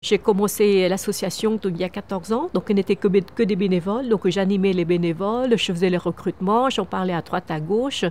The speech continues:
Donc les gens viennent, je leur explique, comme les bénévoles viennent, je leur explique comment marche l'association, qu'est-ce qu'il faut faire. Et donc pendant très longtemps, on n'a eu que des bénévoles, donc on a un petit, un petit matelas d'argent de côté pour, pour faire fonctionner le siège. Donc maintenant, on a,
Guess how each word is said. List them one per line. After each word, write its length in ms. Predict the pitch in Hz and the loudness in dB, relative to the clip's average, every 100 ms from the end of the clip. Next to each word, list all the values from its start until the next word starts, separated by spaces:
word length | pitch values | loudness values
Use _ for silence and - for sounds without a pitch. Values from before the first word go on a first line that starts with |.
| - - - - | -4 -16 -14 -2
Donc 160 | 202 202 | 0 2
les 100 | 185 | 2
gens 140 | 196 | 2
viennent, 260 | 170 208 254 | 2 2 2
je 120 | 196 | 0
leur 80 | 190 | -2
explique, 480 | 180 - 247 - - | -4 -8 -10 -8 -4
comme 240 | 190 185 | -2 0
les 100 | 180 | 2
bénévoles 420 | 180 185 180 185 | 2 0 0 0
viennent, 180 | 170 233 | 0 -2
je 60 | 214 | -2
leur 80 | |
explique 360 | 185 - 226 185 | -4 -4 -6 -4
comment 240 | 196 196 | -4 -2
marche 300 | 185 190 180 | 0 -2 -2
l'association, 760 | 175 175 180 - 165 - 226 254 | -6 -4 -6 -4 -6 -2 -2 0
qu'est-ce 160 | 208 | -4
qu'il 140 | - 185 | -4 -8
faut 140 | 175 | -8
faire. 500 | 165 220 233 269 175 - - - - - | -6 -2 0 0 -2 -6 -16 -18 -18 -2
Et 160 | 214 214 | 2 4
donc 240 | 247 240 | 2 2
pendant 320 | - - 208 | 0 2 2
très 160 | 196 262 | 2 0
longtemps, 340 | 240 226 233 | 0 0 2
on 100 | 208 | 2
n'a 100 | 196 | 4
eu 80 | 202 | 4
que 100 | 208 | 4
des 160 | 196 196 | 4 4
bénévoles, 460 | 185 180 175 262 | 4 4 2 0
donc 100 | 254 - | 0 0
on 100 | 185 | 0
a 60 | 202 | 0
un 80 | |
petit, 520 | 185 - 220 208 175 - | -2 -2 -2 0 -2 -2
un 80 | 180 | -4
petit 160 | 175 202 | -4 -2
matelas 340 | 202 208 208 | -4 -2 -2
d'argent 440 | 180 180 165 202 | -2 -4 -2 -2
de 140 | 196 170 | 0 -2
côté 420 | - 202 - 269 | 0 -2 0 -2
pour, 180 | - 190 | 0 -2
pour 340 | - 170 - 185 | 0 -2 -2 -6
faire 120 | 196 | -6
fonctionner 360 | 202 196 190 | -6 -2 0
le 100 | 180 | 0
siège. 260 | 165 247 269 | 0 0 0
Donc 160 | 214 220 | 0 0
maintenant, 360 | 190 190 226 254 | 0 0 0 0
on 160 | 202 202 | 0 0
a, 140 | 226 | -2